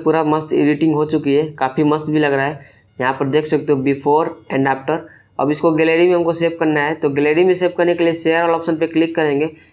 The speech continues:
and फिर सेव टू डिवाइस पे क्लिक करेंगे, तो हमारी जो फोटो है गैलरी में सेव हो जाएगी। तो गाइस I hope कि आपको ये वीडियो पूरा अच्छी तरह से समझ में आ गई होगी।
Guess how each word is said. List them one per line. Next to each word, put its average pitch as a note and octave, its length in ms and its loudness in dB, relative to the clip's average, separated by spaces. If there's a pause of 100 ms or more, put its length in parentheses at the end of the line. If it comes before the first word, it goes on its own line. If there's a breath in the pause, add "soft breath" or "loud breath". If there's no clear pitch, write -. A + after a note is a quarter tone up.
(160 loud breath)
and C3 200 0
फिर D3+ 160 0
सेव D#3+ 300 0
टू E3+ 80 2
डिवाइस D#3+ 340 0
पे E3 120 -2
क्लिक D#3+ 320 0
करेंगे, D3 300 0 (520)
तो C#3 80 -2
हमारी C#3+ 300 0
जो D3+ 120 2
फोटो D3+ 320 0
है D#3 220 0
गैलरी D3+ 360 2
में F3 280 -2 (260 loud breath)
सेव D3 240 0
हो C3 120 0
जाएगी। A#2 360 -4 (1160 soft breath)
तो C#3+ 100 -2
गाइस D#3+ 340 0 (540 loud breath)
I C3+ 140 2
hope F3 340 0
कि E3+ 60 0
आपको D#3+ 260 0
ये D#3+ 120 2
वीडियो D#3 360 2 (280)
पूरा D3+ 180 0
अच्छी D#3 200 -2
तरह D#3 200 0
से D#3 120 -4
समझ D#3 260 0
में D#3 180 0
आ C#3+ 160 2
गई D3 160 0
होगी। C3+ 240 -2